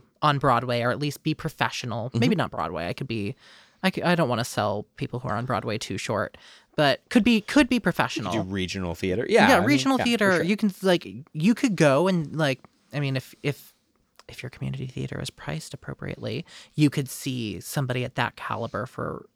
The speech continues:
Speaker 1: a really low lo-, amount of money.
Speaker 2: Sure.
Speaker 1: And I think one of the things I, you know, I, it's, it's the thing that you love and hate about me. When I go see community theater, I'm very critical.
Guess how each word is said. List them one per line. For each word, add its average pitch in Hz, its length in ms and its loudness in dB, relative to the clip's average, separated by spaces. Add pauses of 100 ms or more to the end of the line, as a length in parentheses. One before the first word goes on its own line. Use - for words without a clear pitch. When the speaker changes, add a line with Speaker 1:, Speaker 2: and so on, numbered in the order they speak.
(380)
Speaker 1:
a 143 60 -10
really 127 220 -4
low 123 140 -4
lo-, 127 260 -6
amount 127 240 -2
of 120 80 -8
money. 135 420 -2
Speaker 2:
Sure. - 220 -8 (480)
Speaker 1:
And 185 100 8
I 170 80 4
think 170 200 -2
one 190 200 2
of 208 80 0
the 190 60 -4
things 147 480 -2 (440)
I, 160 180 2
you 147 220 -2
know, 165 200 2 (200)
I, 143 300 -2 (240)
it's, - 380 -6
it's - 180 -4
the 160 120 -6
thing 202 260 2
that 156 80 -2
you 143 120 -2
love 147 220 2
and 135 100 -4
hate 139 220 -2
about 120 300 -2
me. 123 160 -2
When 123 160 -4
I 127 100 -4
go 131 160 -4
see 127 180 -8
community 123 400 -4
theater, 123 320 -4
I'm 123 220 -4
very 131 480 -2
critical. - 720 -10